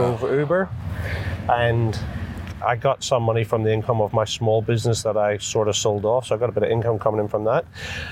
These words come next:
Um, but the reality is I was driving Uber pretty much every day of the week. And, uh, yeah, started off with twenty grand, and a friend actually lent me the, um, the bond, which was about six grand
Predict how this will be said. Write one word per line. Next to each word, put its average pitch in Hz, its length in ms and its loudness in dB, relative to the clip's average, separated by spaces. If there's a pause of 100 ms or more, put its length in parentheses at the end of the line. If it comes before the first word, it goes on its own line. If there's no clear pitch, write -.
(180)
Um, 113 300 0
but 104 120 -2
the 110 100 2
reality 113 520 2
is 110 160 2
I 110 40 2
was 104 140 -2
driving 107 340 2
Uber 117 520 2
pretty 113 180 0
much 104 340 0
every 107 160 0
day 107 100 2
of 104 100 2
the 101 80 0
week. 123 380 0 (360)
And, 110 380 0
uh, 110 320 2 (200)
yeah, 127 160 2
started 127 320 0
off 120 220 0
with 113 80 -4
twenty 120 260 2
grand, 117 400 2
and 107 160 2 (400)
a 120 80 2
friend 131 320 0
actually 117 280 0
lent 107 220 0
me 113 180 2
the, 104 420 0 (400)
um, 104 440 0 (840)
the 117 80 0
bond, 113 440 0 (500)
which - 160 2
was 113 100 0
about 101 220 2
six - 240 0
grand 104 400 0